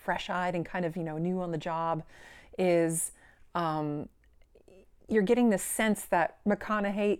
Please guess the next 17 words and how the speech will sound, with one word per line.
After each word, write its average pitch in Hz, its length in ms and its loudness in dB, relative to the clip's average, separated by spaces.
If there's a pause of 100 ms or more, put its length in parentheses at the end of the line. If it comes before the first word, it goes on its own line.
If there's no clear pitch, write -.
is 214 480 4
the 208 140 4
white 202 280 4
whale 208 440 4
about 180 340 4
to 190 80 -4
swallow 185 400 2
him 180 220 -2
up 190 260 -4 (640)
and 220 160 6
bring 196 240 2
him 202 120 2
into 196 160 2
this 175 200 -2
new 185 160 0
world. 180 520 2 (180)
And 185 280 0